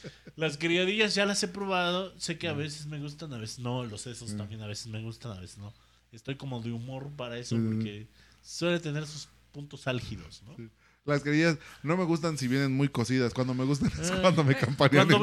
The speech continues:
Speaker 1: vienen
Speaker 2: los
Speaker 1: pegadas a un señor, uf.
Speaker 2: <laughs> Cuando me lo están campaneando
Speaker 3: No,
Speaker 2: en las
Speaker 3: ca-,
Speaker 2: manos.
Speaker 3: le caga esa gente a mi papá, ¿sabes? Que le están sirviendo un plato de comida.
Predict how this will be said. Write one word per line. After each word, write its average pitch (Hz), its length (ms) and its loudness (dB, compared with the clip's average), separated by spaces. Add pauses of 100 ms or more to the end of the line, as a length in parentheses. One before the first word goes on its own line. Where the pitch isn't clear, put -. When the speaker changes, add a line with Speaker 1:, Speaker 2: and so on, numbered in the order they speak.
Speaker 1:
vienen 247 160 4
Speaker 2:
los 185 80 -6
Speaker 1:
pegadas 175 420 4
a - 20 -2
un 175 120 -4
señor, 160 340 0
uf. 156 180 0 (180)
Speaker 2:
<laughs> - 60 -12
Cuando 147 320 2
me 135 80 0
lo 135 80 -2
están 143 220 -4
campaneando 233 580 4
Speaker 3:
No, 254 160 6
Speaker 2:
en - 60 4
las - 120 -4
Speaker 3:
ca-, 208 80 4 (220)
Speaker 2:
manos. - 100 -4
Speaker 3:
le 254 160 0
caga 262 220 0
esa 294 140 2
gente 269 240 -2
a - 20 0
mi 254 100 -2
papá, 220 520 -4
¿sabes? 247 420 -4
Que 233 100 -4
le 214 80 -4
están 240 220 -6
sirviendo 269 300 -4
un 247 40 -6
plato 262 240 -2
de 247 80 -2
comida. 226 440 -4